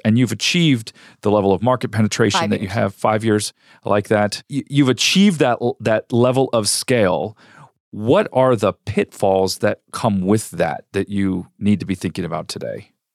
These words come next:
Speaker 2: Uh, that's a great question. Uh, I think the industry, right? So the industry is under huge attack today, and rightfully so.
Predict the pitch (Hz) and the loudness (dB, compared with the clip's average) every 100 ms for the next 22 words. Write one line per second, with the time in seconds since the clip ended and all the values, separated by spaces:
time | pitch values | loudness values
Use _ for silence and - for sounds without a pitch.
0 | _ - - 175 165 160 156 160 151 - | _ -20 -18 -16 -14 -12 -12 -10 -8 -8
1 | 151 147 - - - - - - _ _ | -10 -14 -20 -20 -20 -20 -20 -20 _ _
2 | _ - 233 220 196 180 - _ _ - | _ -2 0 2 2 0 -4 _ _ -4
3 | 262 311 262 285 208 202 190 - 220 233 | -2 -2 0 -2 0 -2 -2 0 0 0
4 | 226 - - 202 202 - 247 233 - 254 | -4 -8 -2 0 0 0 0 0 0 0
5 | - - 240 233 226 - 202 185 185 180 | -2 -2 0 0 0 -2 0 0 0 -2
6 | 170 - - 196 202 190 180 175 - - | -4 -6 -6 -2 0 2 2 0 -4 -18
7 | - 269 262 214 - 175 165 - 202 185 | -8 -2 -2 -2 -2 -2 -2 -4 -2 0
8 | 202 240 - _ - 196 185 180 175 175 | 0 -2 -8 _ -6 -2 0 0 -2 -2
9 | 180 175 - _ _ 180 208 220 226 202 | -6 -10 -12 _ _ -4 -2 0 -2 -2
10 | 175 151 151 220 | -2 -2 -2 -4